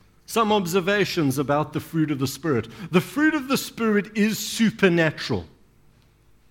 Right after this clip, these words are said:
It is not natural to be loving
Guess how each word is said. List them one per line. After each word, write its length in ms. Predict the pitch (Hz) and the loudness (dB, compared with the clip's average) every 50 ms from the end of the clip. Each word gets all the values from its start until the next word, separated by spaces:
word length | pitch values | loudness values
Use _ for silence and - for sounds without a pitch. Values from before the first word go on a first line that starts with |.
| _ - _ _ _ _ _ _ _ _ _ _ _ _ _ _ _ _ _ _ _ _ - 175 - | _ -20 _ _ _ _ _ _ _ _ _ _ _ _ _ _ _ _ _ _ _ _ -16 -8 2
It 180 | 202 202 214 190 | 4 4 4 6
is 280 | 233 269 277 254 - - | 4 2 2 0 0 0
not 340 | 254 247 240 220 - 226 | 2 2 2 2 0 0
natural 720 | 196 185 196 202 214 226 220 - - - - 185 139 123 117 | 0 4 4 4 4 4 0 -2 -6 0 2 2 4 2 2
to 280 | - - - - 190 | -2 -4 -4 -2 -2
be 180 | 156 143 190 180 | 0 2 2 4
loving 540 | 165 165 165 156 143 127 120 101 92 87 | 4 6 4 4 2 2 -2 -4 -4 -4